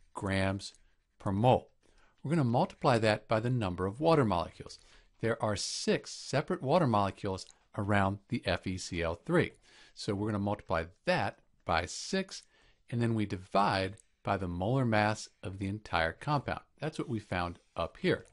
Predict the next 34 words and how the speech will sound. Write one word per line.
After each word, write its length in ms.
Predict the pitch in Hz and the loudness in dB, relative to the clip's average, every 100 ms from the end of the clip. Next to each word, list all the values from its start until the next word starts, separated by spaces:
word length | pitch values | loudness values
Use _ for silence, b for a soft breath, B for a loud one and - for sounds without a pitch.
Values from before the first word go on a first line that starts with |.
| _ _ _ _ _ _ _ _ _ _ _ _ | _ _ _ _ _ _ _ _ _ _ _ _
We 100 | 104 | 0
multiply 480 | 113 117 - - 110 | 4 4 4 6 6
that 280 | 107 101 - | 8 4 4
by 160 | 95 | 2
a 80 | 82 | 2
hundred, 400 | 80 165 180 180 | 2 2 2 0
so 160 | - - | -2 -4
we 100 | 95 | -2
get 140 | 95 | -4
a 40 | 87 | -4
percent. 600 | - 85 - 208 131 - _ _ _ _ _ _ _ _ | -8 -8 -2 2 2 0 _ _ _ _ _ _ _ _
And 240 | 127 120 | 0 4
notice 320 | 127 180 196 - | 4 4 2 -2
that 180 | 131 | -6
grams 300 | - 123 143 | 0 2 2
per 160 | - 135 | 0 -2
mole 220 | 131 170 | 4 4
we 120 | 101 | 4
have 100 | 98 | 2
on 80 | 95 | 0
the 80 | 87 | -4
top 340 | - 127 143 | -4 -2 -2
and 160 | 147 127 | -2 0
bottom, 320 | 123 127 95 - | 4 4 2 -8
so 200 | - 85 85 | -10 -10 -6
that 280 | 104 127 - | -2 -2 -2
cancels 460 | - 127 - 90 101 | -6 -6 -4 -6 0
out. 280 | 143 95 - b b b b b _ | 2 0 -6 b b b b b _
We 140 | 101 | -6
end 180 | 95 92 | -4 2
up 200 | 185 208 | 2 2
with 220 | 90 92 - _ _ _ _ _ _ | -4 -6 -8 _ _ _ _ _ _
forty 500 | 113 131 165 165 160 _ _ _ | 0 4 4 2 0 _ _ _
point 340 | - 120 101 | 0 0 0